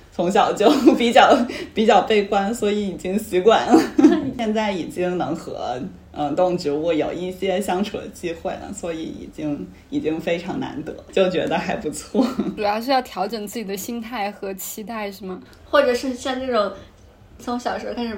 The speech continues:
Speaker 3: 二十年就已经麻了的状态，<laughs> 就我们只要等就好了。<laughs> 我等，等到有一天我们就麻了，<laughs> 然后就没有这种感觉。
Speaker 1: 呃，普通人来说，有一个比较实用的环保小建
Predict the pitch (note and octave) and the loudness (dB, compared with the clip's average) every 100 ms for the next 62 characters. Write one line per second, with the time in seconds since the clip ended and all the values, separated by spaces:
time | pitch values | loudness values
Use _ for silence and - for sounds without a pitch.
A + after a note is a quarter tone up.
0 | F#3+ C4 B3+ A#3 G#3 B3 A3+ A3 G#3 E3+ | -4 -4 -2 -2 4 6 4 2 -2 -2
1 | F3+ G#3 G#3 - F#3+ - - A#3 B3 A3+ | -2 -6 -8 -8 -8 -8 -10 -4 2 2
2 | G3 G3 D#4+ A3+ A#3 G3+ D#3 - G3+ - | 2 2 2 2 -2 -4 -6 -2 0 2
3 | - - D#4 - - - - G3+ C4+ A3 | 2 0 -2 8 10 10 4 0 0 4
4 | A#3 C4 G3+ G3+ B3 G#3+ G3+ A#3 G#3+ G3 | 6 6 4 4 2 2 -2 -4 -4 -6
5 | G#3 G#3 G#3+ - - - D#4 C4 - C4 | -6 -2 -2 0 0 0 0 0 2 2
6 | - A#3 C4 - D4 A#3+ C#4 E4 - - | 2 0 0 0 -4 -4 -4 -8 -16 -20
7 | - - - _ _ - F3+ E3+ D#3+ - | -20 -20 -20 _ _ -8 -4 -2 -2 -2
8 | G3+ G#3+ F#3+ F3+ F3+ G3 G3+ F#3+ F#3 - | -2 0 0 0 0 0 0 0 0 -2
9 | - F3+ F3+ F3+ - - D#3+ D#3+ D#3 - | -4 -4 -4 -6 -12 -10 -2 0 0 -2
10 | C#3 E3+ F3 D3+ C3+ E3 D#3+ D#3+ E3+ - | -2 0 2 0 -2 -2 -2 -2 -2 -4
11 | - E3 | -4 -2